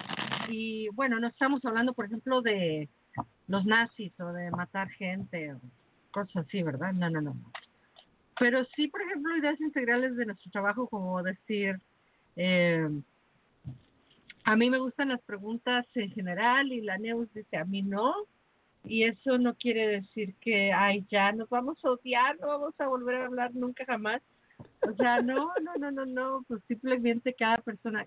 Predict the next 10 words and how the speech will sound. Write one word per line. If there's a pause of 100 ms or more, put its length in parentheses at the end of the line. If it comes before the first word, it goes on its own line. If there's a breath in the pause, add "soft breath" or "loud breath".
cada
persona
es
un
mundo,
dicen
por
ahí. (840 loud breath)
Y
este,